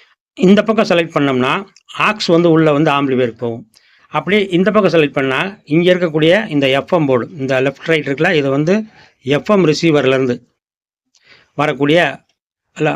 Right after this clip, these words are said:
ரைட் லெஃப்ட் இன்புட், இது வந்து ஆம்பிளிஃபையருக்கு போகும். இப்ப இந்த ஆம்பிளிஃபையர் வந்து ஒண்ணு தான், இந்த லெஃப்ட் ரைட் சேனலுக்கு இதை யூஸ் பண்ணுவோம். இப்ப இந்த ரெண்டு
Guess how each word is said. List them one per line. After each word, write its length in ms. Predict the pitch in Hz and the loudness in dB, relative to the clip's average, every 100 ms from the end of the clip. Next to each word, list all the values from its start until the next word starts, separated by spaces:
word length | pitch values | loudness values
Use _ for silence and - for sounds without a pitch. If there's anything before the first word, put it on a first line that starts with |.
| 160 | -2
ரைட் 260 | 151 156 143 | -4 -2 -4
லெஃப்ட் 240 | 127 139 | -4 -6
இன்புட், 360 | 151 135 131 127 - | -6 -6 -6 -6 -2
இது 140 | 170 | 2
வந்து 180 | 180 165 | 2 2
ஆம்பிளிஃபையருக்கு 500 | 147 135 127 120 113 | 0 0 -2 -4 -6
போகும். 160 | 117 147 - - | -10 -10 -20 -20
இப்ப 160 | _ 143 | _ -2
இந்த 120 | 139 | 0
ஆம்பிளிஃபையர் 480 | 180 208 175 165 170 | 2 2 2 2 2
வந்து 160 | 175 | 2
ஒண்ணு 160 | 147 151 | 2 0
தான், 180 | 143 - _ _ _ 135 | -2 -4 _ _ _ -6
இந்த 120 | 131 131 127 | -2 -2 -2
லெஃப்ட் 260 | 151 - | -4 -2
ரைட் 180 | 175 156 | -2 -2
சேனலுக்கு 360 | 147 143 147 170 | -2 -4 -2 2
இதை 100 | 147 | 2
யூஸ் 180 | 131 135 | 0 -2
பண்ணுவோம். 320 | 127 143 214 - - - _ | 0 0 -2 -8 -20 -20 _
இப்ப 160 | 156 160 | -4 0
இந்த 140 | 147 | 0
ரெண்டு 320 | 147 190 202 | 2 2 2